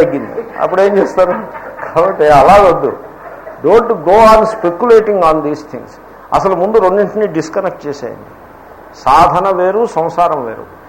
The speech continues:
సంసారంలో యాటిట్యూడ్ ఏమిటంటే సుఖ దుఃఖాలు వస్తూ ఉంటాయి. ఈ, ఈ సుఖ దుఃఖాలని మనం, we have to accept them. There is a way of approaching them. And వాటిని మనం గీత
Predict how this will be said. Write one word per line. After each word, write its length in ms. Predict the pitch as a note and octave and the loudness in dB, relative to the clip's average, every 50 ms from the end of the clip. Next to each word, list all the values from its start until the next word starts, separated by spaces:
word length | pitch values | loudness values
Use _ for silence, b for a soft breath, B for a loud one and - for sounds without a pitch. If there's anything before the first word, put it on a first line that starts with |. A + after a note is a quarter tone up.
| B B B B - - | B B B B -12 -6
సంసారంలో 600 | - D3 E3 E3 - F#3+ F#3 F#3 F#3 F#3 F#3 F#3 G3 F#3+ | -4 -4 -4 -2 0 2 2 4 2 2 2 2 4 4
యాటిట్యూడ్ 560 | F3 E3+ E3 E3 F3+ F3 - - F#3 F#3 E3 | 4 4 2 -2 -8 -12 -10 -10 -6 -2 0
ఏమిటంటే 440 | D#3+ E3 E3 - E3+ E3+ E3 G#3 G3 | 0 0 -2 -4 -8 -8 -6 -8 -8
సుఖ 220 | - - D3+ C#3+ E3 | -8 -8 -8 -6 -6
దుఃఖాలు 400 | E3+ F3 E3+ - - F3+ G3 F#3 | -6 -6 -8 -4 -2 0 0 0
వస్తూ 280 | D#3+ - - - F3+ | -2 -4 -4 -4 -2
ఉంటాయి. 340 | F3 D#3+ D3+ C3+ - B2 - - - - - - - - - - - - - - - - - - - - D3+ | -2 -2 -2 -4 -6 -8 -10 -12 -16 -20 -20 -20 -20 -20 -20 -20 -20 -20 -20 -20 -20 -20 -20 -20 -12 -8 -6
ఈ, 40 | D#3 D3+ D3 C#3+ C#3+ D3 D3 D#3+ | -4 -4 -4 -4 -6 -6 -8 -10
ఈ 40 | D3+ | -12
సుఖ 200 | C3+ - D#3 C#3+ D#3 | -10 -10 -10 -8 -8
దుఃఖాలని 420 | F3 E3+ - - F3+ G3+ G#3 G#3 G3 | -8 -10 -2 0 0 2 2 0 -2
మనం, 240 | F#3+ F3+ F3+ G3 G#3+ G#3+ G3 E3+ | -2 0 0 0 0 -2 -2 -2
we 60 | D#3 | 0
have 200 | C#3+ D#3 F3 E3+ F3 | 0 0 0 0 2
to 40 | F3+ D3+ C3+ | 0 0 0
accept 340 | - - - F#3 F#3 - - D#3 C#3 | 0 -4 -6 -6 -6 -6 -8 -8 -8
them. 100 | C3 - - - D3 | -8 -8 -8 -6 -4
There 120 | D3 D#3 D#3 | -4 -4 -2
is 40 | C#3+ | -2
a 120 | C#3+ C3+ D3 | -2 -2 0
way 100 | F#3+ A3 A3 E3+ | 0 2 2 2
of 60 | D3 D3+ C#3+ | 2 -2 -2
approaching 420 | - D#3 F#3 F#3+ F#3 F3+ F3 F3 F3+ | -2 -2 -4 -4 -4 -6 -8 -6 -4
them. 100 | G3+ - - - - B B B B B B B - - | -6 -6 -6 -12 -20 B B B B B B B -12 -10
And 120 | C3+ C#3+ C#3+ C#3 | -4 -2 0 2
వాటిని 360 | C#3 C#3 C#3 - C#3+ C#3 C3 C3 C3 B2+ B2+ B2+ B2+ | 2 2 2 -2 -4 -4 -4 -2 -2 -4 -6 -6 -6
మనం 180 | B2+ B2+ C3 C3 B2+ B2 B2 B2 B2 - - C3+ A#2+ G#2+ C3+ | -4 -4 -2 -2 -2 -4 -4 -6 -10 -14 -16 -16 -8 -6 -6
గీత 160 | C#3+ - | -2 2